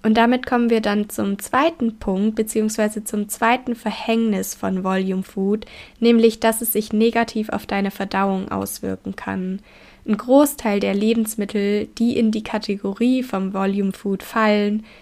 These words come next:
sind nämlich schwer verdaulich. Also viele Obst- und Gemüsesorten, aber auch Proteine.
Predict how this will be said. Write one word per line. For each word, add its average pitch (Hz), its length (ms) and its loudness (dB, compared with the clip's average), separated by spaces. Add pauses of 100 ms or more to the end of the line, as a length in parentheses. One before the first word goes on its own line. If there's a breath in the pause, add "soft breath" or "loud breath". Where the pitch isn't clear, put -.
(120)
sind 254 420 6
nämlich 196 640 -2
schwer 214 360 0
verdaulich. - 880 -2 (260 soft breath)
Also 202 220 4
viele 254 500 0
Obst- 226 360 -2
und 202 160 -4
Gemüsesorten, 214 1080 0
aber 220 300 0
auch 214 180 -6
Proteine. 220 760 -2